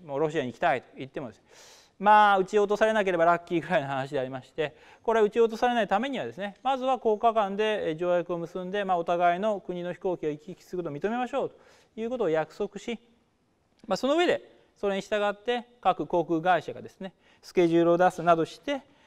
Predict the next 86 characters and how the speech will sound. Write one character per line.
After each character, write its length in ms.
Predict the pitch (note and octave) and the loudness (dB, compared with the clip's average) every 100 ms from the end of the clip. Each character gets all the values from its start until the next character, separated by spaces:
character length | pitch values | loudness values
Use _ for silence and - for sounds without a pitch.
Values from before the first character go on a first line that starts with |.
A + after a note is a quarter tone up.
| _ - | _ -4
え、 120 | D#3+ | -2
実 300 | D#3+ D#3 D#3+ | -2 -2 0
際 120 | D3+ | 0
に 100 | A3+ | 0
は、 320 | C#4+ F#3 D3+ | 2 2 2
あ、 80 | C#3+ | 0
こ 760 | - C3+ C3 C#3 C3 B2 B2 B2+ | 2 2 2 2 2 2 2 0
う、 20 | |
オ 40 | C3+ | 2
ペ 100 | C#3+ | 4
レ 180 | C3 | 2
ー 40 | A#2+ | 0
ト 320 | - G3+ F#3 | 0 0 0
さ 120 | D3+ | -4
れ 140 | C#3 C3+ | -4 -4
て 220 | F#3+ E3 | -2 -2
い 20 | |
る 80 | C3+ | -4
わ 100 | C3 | -8
け 120 | A#2 | -14
で 80 | A2 | -20
す。 160 | _ _ _ _ _ _ _ _ _ _ _ | _ _ _ _ _ _ _ _ _ _ _
あ 80 | G3+ | 4
ま 80 | G#3 | 4
り 80 | G#3+ | 4
意 40 | |
識 120 | - | 0
さ 140 | - G3 | -2 0
れ 60 | |
る 60 | G3 | 0
こ 60 | |
と 80 | G3 | 0
は 60 | E3+ | 0
あ 20 | |
り 60 | F#3+ | -2
ま 100 | G3+ | -4
せ 160 | G#3+ | -4
ん 60 | F3+ | -2
が、 200 | E3+ F3 | -2 0
ま 100 | F3 | -2
あ、 60 | |
こ 140 | E3 A#3+ | -2 -2
う 60 | |
し 20 | A#3 | -2
た 80 | |
分 180 | B3+ D4 | -4 -4
野 100 | G#3 | -4
で 60 | C3 | -4
は 60 | G#2+ | -8
で 80 | |
す 60 | - | -12
ね、 120 | F#3 _ _ _ _ | -18 _ _ _ _
日 240 | F#3 E3 F3 | -8 -4 0
常 140 | E3+ | 0
的 180 | E3 G3 | 0 -4
に 100 | A3 | -4
国 160 | F3+ E3 | -4 -4
際 180 | F3 E3 | -2 0
法 160 | D#3 | 0
が 100 | D3 | 0
守 260 | D#3 F3 B3+ | -4 -4 -4
ら 80 | D4 | -6
れ、 160 | D3+ | -8
実 240 | D3 C#3+ D#3 | -10 -12 -10
現 200 | D3+ C#3+ | -8 -4
さ 80 | D3 | -4
れ 80 | |
て 100 | C#3+ | -2
い 40 | F#3 | -4
る 80 | G3+ | -6
と 140 | C3+ | -8
い 140 | D#3 | -6
う 80 | D3 | -6
こ 120 | C#3+ | -4
と 120 | C#3+ B2+ | -6 0
が 260 | D#3+ D#3+ | 0 0
で 120 | D3+ | -4
き 120 | A#2+ C3+ | -8 -6
る 80 | |
わ 100 | A2+ | -6
け 100 | - | -10
で 100 | A#2+ | -20
す。 140 | - _ _ _ _ _ _ _ _ _ _ _ _ _ _ _ _ _ _ | -20 _ _ _ _ _ _ _ _ _ _ _ _ _ _ _ _ _ _
で 120 | A3 F4 | 2 4
は、 120 | B3+ | 4
国 240 | - G4+ | 4 2